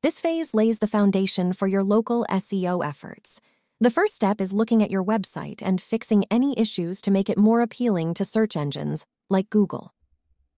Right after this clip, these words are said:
Website optimization. After ensuring your website is search engine friendly, you need a plan or strategy.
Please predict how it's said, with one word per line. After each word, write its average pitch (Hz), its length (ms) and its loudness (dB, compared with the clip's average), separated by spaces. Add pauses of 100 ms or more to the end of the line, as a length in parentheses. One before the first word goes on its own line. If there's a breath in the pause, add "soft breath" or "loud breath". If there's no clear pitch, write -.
(1200)
Website 233 680 2
optimization. 165 960 -2 (300)
After 262 280 2
ensuring 320 540 2
your 233 100 4
website 202 540 -2
is 180 140 -2
search 196 280 -2
engine 165 380 0
friendly, 165 580 0 (280)
you 254 120 4
need 233 180 6
a 214 40 4
plan 269 460 0
or 180 160 -2
strategy. 147 680 -8